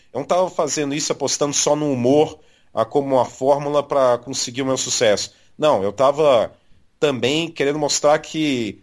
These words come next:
além de tudo, além de fazer humor, também eu estava preparado pra aquilo. E se eu não tinha um conhecimento técnico, evidentemente, que os outros coment-, que os comentaristas têm, eu também daria o espaço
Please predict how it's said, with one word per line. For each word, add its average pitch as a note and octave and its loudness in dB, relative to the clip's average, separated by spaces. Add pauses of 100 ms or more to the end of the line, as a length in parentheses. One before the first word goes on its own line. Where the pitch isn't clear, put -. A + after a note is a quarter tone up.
além B2 0
de D#3+ -8
tudo, F3+ -2
além C3+ 2
de C3+ -8
fazer C#3 -2
humor, C3 0
também D3+ -2
eu D#3+ -2
estava D#3 2
preparado C#3+ 0
pra A2+ -6
aquilo. C#3+ -8 (380)
E B2+ -12
se - 0
eu E3+ -2
não E3+ -6
tinha E3 -6
um D#3+ -8
conhecimento C#3 -4
técnico, C3+ -2
evidentemente, A2+ -4
que - -10
os G#2 -6
outros B2 -2
coment-, A#2 -4
que B2 -4
os G#2+ -2
comentaristas A#2 0
têm, D#3 0 (440)
eu C#3 2
também C#3 0
daria D3 2
o D#3 -6
espaço - -2